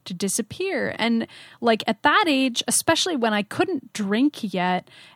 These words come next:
and so I couldn't go to bars or concerts that I wanted to go to, and so I needed something to do, arcades were, like, the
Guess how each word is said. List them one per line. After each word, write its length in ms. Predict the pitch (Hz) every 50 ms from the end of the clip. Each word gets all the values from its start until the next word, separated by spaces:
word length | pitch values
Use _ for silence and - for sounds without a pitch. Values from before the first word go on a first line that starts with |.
| _ _ _ _ _ _
and 160 | - 233 220 -
so 120 | - 220
I 40 | 220
couldn't 220 | - - 302 320 311
go 100 | 320 302
to 80 | 285 220
bars 340 | - 214 202 220 233 233
or 100 | - 208
concerts 500 | 202 - - 254 247 233 - 226 202 -
that 100 | - 202
I 80 | 185 185
wanted 320 | 180 185 208 233 254 247
to 80 | - 208
go 200 | 180 196 208 247
to, 380 | 240 - - 175 165 165 185 - - - - -
and 160 | - 220 214 -
so 140 | - 220
I 80 | 214 214
needed 320 | 202 214 233 277 294 277
something 320 | - - 233 - 220 202 196
to 180 | - - 175 - _ -
do, 380 | 277 302 294 208 180 165 160 - -
arcades 560 | 220 233 - - - 311 339 339 277 - -
were, 80 | 254
like, 240 | 226 220 208 196 -
the 320 | 202 196 190 226 240 247